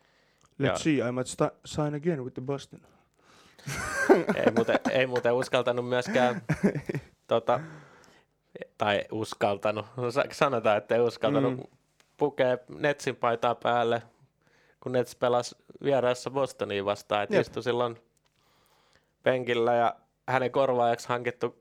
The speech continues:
Speaker 2: Kemba Walker taas teki siinä pelissä kolmekymmentäyhdeksän pistettä Netsiä
Speaker 1: Niin.
Speaker 2: vastaan, ja kaikki tietää, miten hyvin Bostonilla on tää kausi mennyt.
Speaker 1: Jep.
Speaker 2: Et onks Kyrie voittava pelaaja enää?
Speaker 1: Jep. Ja muuten hei, tuli tosta,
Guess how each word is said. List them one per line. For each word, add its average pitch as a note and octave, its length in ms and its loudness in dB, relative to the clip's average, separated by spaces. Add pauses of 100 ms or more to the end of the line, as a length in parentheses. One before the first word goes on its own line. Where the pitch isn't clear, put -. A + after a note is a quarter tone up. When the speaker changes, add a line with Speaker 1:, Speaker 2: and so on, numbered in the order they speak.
Speaker 2:
Kemba B2 280 2
Walker B2+ 480 0
taas A2 360 0 (560)
teki A#2+ 200 2
siinä C3 160 0
pelissä C3 300 -2
kolmekymmentäyhdeksän B2+ 600 0
pistettä - 460 -6
Netsiä G#2 280 -2
Speaker 1:
Niin. G#2+ 120 -2
Speaker 2:
vastaan, G#2 460 -2
ja A2 160 -2 (260)
kaikki A#2+ 260 0
tietää, G#2+ 420 0 (760)
miten - 300 -6
hyvin A#2+ 280 -2
Bostonilla A2 480 -2
on G2+ 80 -4
tää G2 200 0
kausi G2+ 280 -2
mennyt. G#2 340 -4
Speaker 1:
Jep. C3 240 -2
Speaker 2:
Et - 60 -20 (1120)
onks B2+ 340 0
Kyrie B2+ 400 4
voittava A#2 400 2
pelaaja A2+ 480 0
enää? G#2 460 -2 (140)
Speaker 1:
Jep. B2 320 0 (400)
Ja - 60 -12
muuten C#3+ 200 2
hei, C#3+ 120 0
tuli C#3 240 -2
tosta, - 240 -6